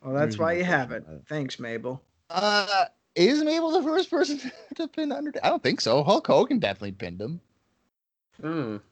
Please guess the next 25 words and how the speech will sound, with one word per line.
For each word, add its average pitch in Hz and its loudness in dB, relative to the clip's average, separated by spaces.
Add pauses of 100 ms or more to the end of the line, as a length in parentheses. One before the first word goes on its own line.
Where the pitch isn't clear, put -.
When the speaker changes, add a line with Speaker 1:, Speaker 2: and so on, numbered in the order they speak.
(1040)
Speaker 2:
I 104 -8
th-, 107 -18 (260)
I'm 107 -4
pretty 214 -2
sure. 135 -2
Speaker 3:
No, 170 2
that's 156 4
a 269 -2
good 175 -2
point. 143 -4 (840)
Speaker 2:
In 139 0
ninety-one. 135 2 (1800)
Speaker 3:
Oh 113 -2
my 104 -4
God. 101 -6 (920)
It's 135 -4
a 120 -4
casket. 110 0
It's 147 0
the 180 6
Yokozuna 208 6
casket. 107 -4 (920)
It's - -12
fucking 202 0
huge. 113 -2